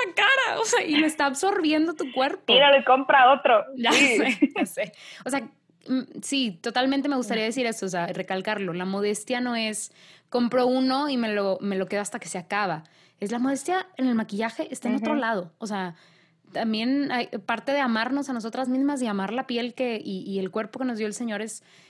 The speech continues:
Speaker 1: cuidarlo. Y esto, si te estás maquillando, hermana, es parte de cuidarlo, como cuidar lo que, lo que lo toca, no sé. Sí, esto es importante. Qué bueno que hablamos de esto, porque
Speaker 2: Sí, y como bien dijiste, sí, sí,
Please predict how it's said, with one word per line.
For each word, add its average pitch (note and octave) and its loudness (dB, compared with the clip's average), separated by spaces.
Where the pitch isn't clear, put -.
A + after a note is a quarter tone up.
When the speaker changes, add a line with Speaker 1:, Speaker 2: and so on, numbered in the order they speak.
Speaker 1:
cuidarlo. A3 2
Y A3 -2
esto, D4+ -4
si - -8
te F3+ -10
estás G3 -4
maquillando, B3+ -2
hermana, G#3 -6
es - -14
parte F3+ -10
de A#3 -8
cuidarlo, F3 -10
como E3+ -12
cuidar F3 -6
lo G3+ -8
que, G#3+ -10
lo F#3 -8
que F#3 -8
lo F3+ -6
toca, F3+ -12
no G3+ -14
sé. - -16
Sí, - -12
esto A3+ -4
es A#3+ -2
importante. G3 -2
Qué F3+ -6
bueno A3 -2
que G#3+ -4
hablamos F3+ -4
de E3 -6
esto, D#3 -12
porque - -12
Speaker 2:
Sí, B3+ -4
y A3 0
como G#3 0
bien A#3 2
dijiste, C#4 2
sí, G#3+ 2
sí, F#3 -4